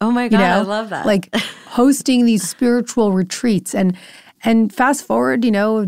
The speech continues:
Speaker 2: ten years later, that was what I was doing for my career. So
Speaker 1: Mm-hmm.
Speaker 2: I think that, you know, we ha-, we can't underestimate the, the things we do by choice.
Speaker 1: Mm.
Speaker 2: And, um, but that, but, but, but for me, religion has a soft, gentle place in my heart because it was the first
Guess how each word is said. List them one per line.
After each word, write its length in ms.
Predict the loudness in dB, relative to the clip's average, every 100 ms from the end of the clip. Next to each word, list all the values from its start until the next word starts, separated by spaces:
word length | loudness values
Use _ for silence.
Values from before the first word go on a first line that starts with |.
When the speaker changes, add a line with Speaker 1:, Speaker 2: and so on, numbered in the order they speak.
| -4
Speaker 2:
ten 180 | -2
years 200 | 0 0
later, 180 | 0 0
that 140 | 0 -2
was 120 | -2
what 60 | -2
I 40 |
was 100 | -2
doing 300 | -2 -2 -4
for 120 | -4
my 140 | -6 -8
career. 580 | -8 -4 -2 -2 -4 -8 -18 _
So 400 | -4 0 2 0
Speaker 1:
Mm-hmm. 180 | -2 -4
Speaker 2:
I 20 | -2
think 240 | -2 -2
that, 280 | -2 -2 -2
you 60 | -2
know, 60 |
we 80 | 0
ha-, 160 | -2 -4
we 120 | -4
can't 160 | -2 -2
underestimate 880 | 0 0 -2 -2 -4 -2 -2 -4 _ _ _ _ _ _
the, 580 | -6 -2 0 0 -2 -4
the 120 | -6
things 280 | -2 0 2
we 80 | 0
do 140 | 0
by 160 | -2 -4
choice. 640 | -4 -4 -4 -6 -10 -10 -12 _ -6
Speaker 1:
Mm. 500 | -4 -2 -4 -6 -12 -6
Speaker 2:
And, 520 | -4 -2 -4 -4 -6
um, 480 | -6 -4 -4 -4 -8 -4
but 140 | 0
that, 180 | 0 0
but, 140 | -2
but, 160 | -2 -2
but 180 | -4 -2
for 120 | 0
me, 180 | 2 2
religion 400 | 2 0 0 -2
has 220 | 0 -2
a 60 | -2
soft, 360 | -4 -4 -6 -20 -20 _ -4
gentle 260 | -2 -2
place 260 | -2 -2 0
in 60 | -2
my 100 | -2
heart 280 | -2 -4 -4
because 380 | -6 -4 -6 -8 _ _ _
it 80 | -2
was 320 | 0 0 -2 -6
the 200 | -4 -4
first 420 | -2 -2 -2